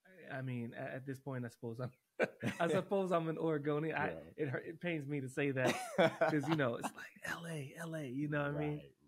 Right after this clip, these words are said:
Speaker 1: My
Speaker 2: right.
Speaker 1: heart is still there. Well, I mean, to be, to be fair, it's there because of the weather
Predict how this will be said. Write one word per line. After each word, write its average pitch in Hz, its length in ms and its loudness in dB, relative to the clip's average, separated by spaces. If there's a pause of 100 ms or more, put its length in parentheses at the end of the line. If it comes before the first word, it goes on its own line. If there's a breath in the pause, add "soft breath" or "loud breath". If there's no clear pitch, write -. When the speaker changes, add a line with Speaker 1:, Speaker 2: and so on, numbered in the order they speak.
Speaker 1:
My 139 100 -2
Speaker 2:
right. 135 60 -4
Speaker 1:
heart 180 220 4
is 147 100 -4
still 151 400 2 (920)
there. 147 480 2 (120)
Well, 262 180 -2
I - 60 -4
mean, 320 240 -2
to 302 80 -8
be, 269 160 -4 (240)
to 226 60 -8
be 208 140 -6
fair, 151 440 -4
it's - 380 -8
there 156 200 2
because 135 260 -2
of 123 80 -4
the 127 60 -6
weather 131 380 -2